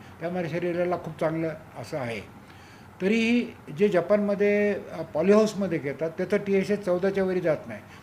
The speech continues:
पण आपल्याकडं पंधरा सोळा यायले, त्याच्यापेक्षा गोडी, याच्यातला अरोमा, याच्यातला सुगंध हा अतिशय चांगला आहे. पण आपल्याकडं इ-, ज्या प्रमाणात,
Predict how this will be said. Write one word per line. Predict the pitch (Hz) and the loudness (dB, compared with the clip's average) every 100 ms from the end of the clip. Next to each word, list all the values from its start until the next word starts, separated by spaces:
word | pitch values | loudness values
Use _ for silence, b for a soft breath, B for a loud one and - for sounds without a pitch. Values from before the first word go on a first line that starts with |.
| - | -6
पण | 196 | -4
आपल्याकडं | - - 185 196 196 | -4 -4 -4 0 0
पंधरा | 202 175 160 156 | 0 2 2 4
सोळा | 208 202 | 6 6
यायले, | 180 156 135 | 6 2 0
त्याच्यापेक्षा | 120 - - 147 180 170 175 | -8 -16 -14 -6 -4 -4 -4
गोडी, | 165 170 170 | -4 -2 -2
याच्यातला | 170 160 170 170 143 | -4 -6 -4 -2 -2
अरोमा, | 156 165 160 | -2 -2 -4
याच्यातला | 151 156 147 143 143 | -6 -8 -6 -6 -8
सुगंध | 180 180 170 120 117 B B - | -6 -4 -4 -6 -10 B B -8
हा | 170 156 | -4 -4
अतिशय | 156 156 160 | -4 -6 -8
चांगला | 160 127 113 | -8 -8 -8
आहे. | 104 95 B B B - 202 | -10 -12 B B B -2 4
पण | 226 208 - - - - - | 4 2 -8 -18 -18 -14 -12
आपल्याकडं | 135 214 220 226 156 | -2 0 2 2 0
इ-, | 147 151 123 117 | -4 -8 -6 4
ज्या | 190 | 4
प्रमाणात, | 214 214 208 214 226 | 4 2 4 2 0